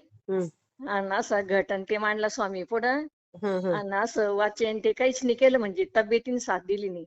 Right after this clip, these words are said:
Speaker 1: बरोबर, हो.
Speaker 2: हो, आणि मग परत ती तीनचा संकल्प केलता, मग परत दुसरा गुरुवार आला,
Speaker 1: हम्म.
Speaker 2: त्या दिवशी पण ताई तेच झालं,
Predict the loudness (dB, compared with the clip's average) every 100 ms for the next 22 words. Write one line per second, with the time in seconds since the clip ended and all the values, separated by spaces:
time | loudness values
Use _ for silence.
0 | _ _ -2 2 2 2 -2 -4 -4 -2
1 | -2 -4 -4 0 0 -2 -8 -8 -6 -6
2 | -4 -4 -2 2 6 4 2 -8 -2 0
3 | 2 2 2 4 4 4 4 2 0 0
4 | -4 -4 -8 -12 _ 2 4 4 2 -2
5 | 0 2 4 6 6 4 2 0 -4 _
6 | _ -6 -2 0 4 4 2 0 0 0
7 | 4 4 4 4 4 6 4 4